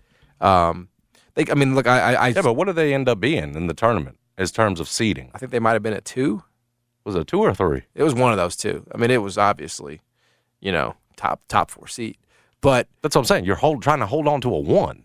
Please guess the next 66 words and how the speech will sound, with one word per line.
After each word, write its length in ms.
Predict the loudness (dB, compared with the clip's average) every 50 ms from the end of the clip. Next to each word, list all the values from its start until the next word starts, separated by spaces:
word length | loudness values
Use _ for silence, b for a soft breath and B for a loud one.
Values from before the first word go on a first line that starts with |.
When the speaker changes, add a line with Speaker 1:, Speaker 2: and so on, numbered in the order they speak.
| _ -4
Speaker 1:
Yeah. 140 | -2 0 0
Speaker 2:
this 180 | -2 -2 -4
year. 220 | -8 -12 -12 -14 _ _
Speaker 1:
No, 100 | 2 4
I 140 | 4 4 4
mean, 100 | 4 2
they'll 100 | 2 2
Speaker 2:
That's 40 | 2
Speaker 1:
be, 120 | 0 0
they'll 160 | 2 0 0
be 100 | 0 0 0
motivated 460 | 2 0 0 0 -2 -4 -4 -6 -8
for 120 | -8 -8
sure. 240 | -4 0 0 0 0
But 120 | 0 0
I 120 | 0 0 -2
think, 200 | -2 -6 -8 -6
I 180 | -6 -4 -4
mean, 180 | -4 -2 2 2
Memphis 340 | 2 2 2 0 -2 -2 -2
is 80 | -2
gonna 220 | -2 0 0 0 0
be, 240 | 0 -2 -2 -2 -2
this 240 | -2 -2 0 0
is 120 | 0 0 0
gonna 120 | 0 0
be, 120 | 0 0 0
I 80 | 0
think 180 | 0 0 0 0
it's 120 | 0 2 2
gonna 120 | 2 2
be 120 | 4 2 2
a 40 | 2
rabid 400 | 2 2 2 2 2 0 -2 -2
effort 380 | 0 -2 0 0 -2 -4 -4 0
by 160 | 0 2 2
Memphis. 360 | 2 0 -2 -2 -4 -10 -12 B B B B B
That's 120 | 0 2
why 120 | 4 4 4
I 100 | 4 2
don't 120 | 2 0
think 120 | 0 -2 -2
I'm 120 | -2 -2
getting 260 | 0 0 0 0 -2
six. 480 | -8 -8 -8 -8 -8 -10 -20 -20 _ _ _ _ _ _ _ _ _ _ _ _ _ _ _
I'm 60 | 0
not 120 | 0 0 2
gonna 140 | 2 0 2
get 180 | 0 -2 -2
six, 280 | -2 -6 -6 -8 -8 -10
bro. 180 | _ -2 0 0
I'm 60 | 2
gonna 120 | 2 0 2
get, 140 | 0 0 0
like, 160 | 0 -2 -2
four 240 | -4 -2 0 2 2
and 80 | 2
a 20 | 0
half. 460 | 0 0 0 0 -2 -4 -6 _ _
That's 200 | -4 -4 -4 -2
what 100 | -2 -2
I'm 80 | -2
gonna 140 | 0 -2 -4
get, 240 | -4 -6 -10 -10 -6
maybe. 460 | -2 -2 0 0 -2 -4 -8 -18 _ _ _ _ _ _ _ _ _ _ _ _ _
Um, 560 | -4 -2 -2 0 0 -2 -2 -4 -6 -14